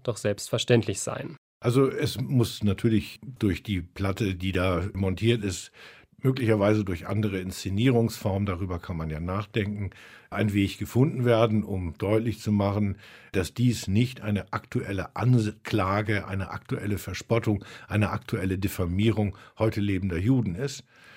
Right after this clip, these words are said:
Speaker 2: sondern dass das in gewisser Weise das Aufbewahren eines beschämenden Sachverhalts ist,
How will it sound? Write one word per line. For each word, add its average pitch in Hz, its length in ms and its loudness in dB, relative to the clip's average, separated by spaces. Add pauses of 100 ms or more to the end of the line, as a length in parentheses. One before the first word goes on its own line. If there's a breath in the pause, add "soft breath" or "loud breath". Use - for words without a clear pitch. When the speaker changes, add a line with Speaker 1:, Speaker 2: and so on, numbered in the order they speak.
(120 loud breath)
Speaker 2:
sondern 123 280 4
dass 110 320 2
das - 360 -2
in 107 200 -2
gewisser 110 400 2
Weise 101 320 2
das 92 220 -2
Aufbewahren 104 880 -2
eines 95 500 -4 (240 loud breath)
beschämenden 120 680 4
Sachverhalts 80 720 -6
ist, 135 340 -8